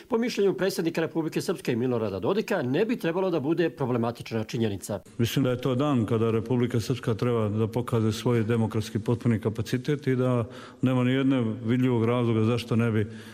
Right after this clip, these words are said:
Speaker 2: se moglo to desiti u jednom danu, u jednom trenutku i da se pošalju poruke. Naravno, mi smatramo da ti protesti nisu bili ni potrebni,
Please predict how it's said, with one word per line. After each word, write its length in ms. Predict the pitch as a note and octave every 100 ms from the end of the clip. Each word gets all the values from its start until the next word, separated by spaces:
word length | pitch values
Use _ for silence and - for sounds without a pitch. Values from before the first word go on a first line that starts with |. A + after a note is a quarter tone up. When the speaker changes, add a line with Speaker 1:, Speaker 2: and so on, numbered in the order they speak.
| - - -
Speaker 2:
se 160 | B2+
moglo 280 | A#2+ B2 A#2+
to 120 | A#2+
desiti 340 | A2 A#2+ - B2+
u 20 |
jednom 220 | C3 B2
danu, 260 | B2+ B2+ A#2+
u 20 |
jednom 240 | B2+ A#2
trenutku 580 | A2+ A#2+ A#2+ A#2+ - A2+ - - - - - -
i 100 | B2
da 180 | A#2+ A#2
se 400 | - A#2+ A#2 A2 G#2+ - - -
pošalju 380 | - A2+ A#2 A2
poruke. 380 | - A2+ F#2+ - - - A#2
Naravno, 420 | B2 B2 A2+ G2 - - - - - -
mi 120 | C3+
smatramo 540 | C3 C3 C3 C3 B2 A#2+
da 460 | A#2 A#2 A#2 A2+ G#2+
ti 100 | C3
protesti 460 | A#2 B2 A#2+ - B2
nisu 260 | B2 A#2+
bili 300 | A2 A#2 A#2
ni 80 | A#2
potrebni, 400 | A2+ B2 G#2+ F#2+